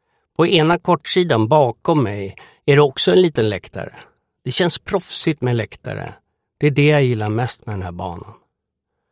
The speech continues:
Det enda dåliga är att det är ganska lågt i tak, så man får vara försiktig med lobbarna. Vi är egentligen fyra i gruppen.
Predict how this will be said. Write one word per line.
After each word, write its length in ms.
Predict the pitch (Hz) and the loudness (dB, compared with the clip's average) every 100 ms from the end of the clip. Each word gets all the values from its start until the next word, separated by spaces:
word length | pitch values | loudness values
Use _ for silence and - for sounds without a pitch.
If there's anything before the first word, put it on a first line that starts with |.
| _ _ _ | _ _ _
Det 80 | - | -2
enda 240 | 117 113 127 | 0 2 2
dåliga 580 | 151 120 117 117 117 - - _ - | 2 0 0 -2 -2 -6 -16 _ -2
är 100 | 113 | -2
att 80 | 117 | 2
det 60 | |
är 60 | 143 | 2
ganska 300 | 147 120 143 | 2 2 0
lågt 460 | 139 139 151 - | 0 2 0 -2
i 40 | 143 | -8
tak, 420 | - 165 80 - _ _ _ _ | -2 -2 -2 -8 _ _ _ _
så 160 | - | -2
man 120 | 120 120 | 0 0
får 140 | 127 | 0
vara 160 | 123 120 | -2 -2
försiktig 520 | 120 - - - 123 | -2 -4 -6 -8 -4
med 140 | 120 | -2
lobbarna. 560 | 123 110 98 120 104 85 _ _ _ _ _ _ _ _ _ _ _ _ _ _ _ _ _ _ | 0 -2 -4 -6 -6 -12 _ _ _ _ _ _ _ _ _ _ _ _ _ _ _ _ _ _
Vi 220 | 156 185 | 4 4
är 80 | 160 | 4
egentligen 560 | 117 107 - 120 117 | 4 0 0 0 0
fyra 540 | 110 - 135 107 117 135 | 0 -2 -2 -2 -2 -2
i 100 | 117 | -2
gruppen. 520 | 113 95 - - - | -8 -12 -12 -16 -16